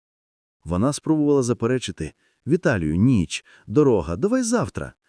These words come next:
«Сідай в машину», гаркнув він. Вона сіла. Дорога тягнулася темною стрічкою. Фари освітлювали рідкісні придорожні кущі.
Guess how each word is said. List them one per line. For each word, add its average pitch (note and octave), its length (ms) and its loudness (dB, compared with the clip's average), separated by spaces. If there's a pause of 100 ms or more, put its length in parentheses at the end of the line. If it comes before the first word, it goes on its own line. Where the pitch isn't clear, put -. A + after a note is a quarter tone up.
(260)
«Сідай F#2+ 440 2
в A#2+ 60 2
машину», C#3 480 2
гаркнув F#2+ 440 -2
він. C2+ 300 -10 (1160)
Вона G3+ 280 0
сіла. B1+ 420 -6 (640)
Дорога F#2 380 2
тягнулася F2+ 580 0
темною D3+ 480 0
стрічкою. D#2+ 680 -4 (420)
Фари G3+ 300 2
освітлювали E3+ 680 2
рідкісні G3+ 540 -2
придорожні B2 600 0
кущі. G#2 500 -4